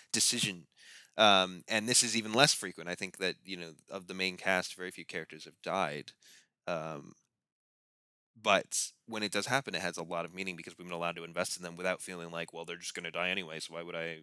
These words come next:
why would I care about this?" And I think that's good. Um, but yeah, I mean, you're right about the sort of capriciousness of the show, and I, <laughs> I mean, what immediately comes to mind also are, like, the Earps,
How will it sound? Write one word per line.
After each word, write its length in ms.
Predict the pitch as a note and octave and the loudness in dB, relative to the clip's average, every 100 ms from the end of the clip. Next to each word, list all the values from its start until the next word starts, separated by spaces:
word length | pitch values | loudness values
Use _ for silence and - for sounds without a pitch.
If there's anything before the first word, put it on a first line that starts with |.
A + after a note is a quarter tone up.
| - | -12
why 100 | E2+ | -10
would 100 | E2+ | -8
I 60 | E2 | -8
care 140 | F2+ | -8
about 200 | F2 - | -10 -12
this?" 280 | - - - _ - - _ - | -16 -14 -14 _ -20 -20 _ -8
And 100 | G2 | -4
I 20 | |
think 140 | A2 | 2
that's 200 | G#2 F#2+ | 2 2
good. 360 | - G#2 E2 E2 - - _ - | 2 2 2 -4 -20 -20 _ 2
Um, 480 | F#2+ F#2 F2 E2+ E2+ _ - _ _ | 6 6 4 -6 -16 _ -20 _ _
but 100 | A#2 | 8
yeah, 160 | A2+ G2+ | 10 10
I 40 | |
mean, 160 | G2 G2+ | 8 0
you're 100 | G#2 | 4
right 160 | G#2+ F2+ | 4 4
about 240 | F2 - | 0 -4
the 220 | F2+ E2+ | -4 -4
sort 200 | - F2 | -6 -8
of 120 | E2 | -10
capriciousness 720 | - - G2 - F2+ F2+ E2 - | -16 -12 -6 -4 -4 -6 -6 -6
of 100 | D2+ | -6
the 80 | D#2+ | -6
show, 440 | - E2 D#2+ D2 | -4 -4 -4 -6
and 180 | D2 D#2+ - | -8 -10 -12
I, 80 | |
<laughs> 720 | - - - C#3 - - - A2 | -10 -8 -6 -8 -12 -18 -12 -4
I 40 | |
mean, 120 | G2+ | -2
what 120 | F#2+ | 0
immediately 300 | F#2 G2 F2 | 2 2 2
comes 200 | F2+ F2+ - | -4 -6 -4
to 60 | |
mind 160 | F2 F2 | 0 2
also 240 | F2+ - | 2 0
are, 80 | F2 | -4
like, 180 | E2+ - | -4 -4
the 80 | F2 | -2
Earps, 540 | G#2 F#2+ - - - | -2 -4 -4 -4 -4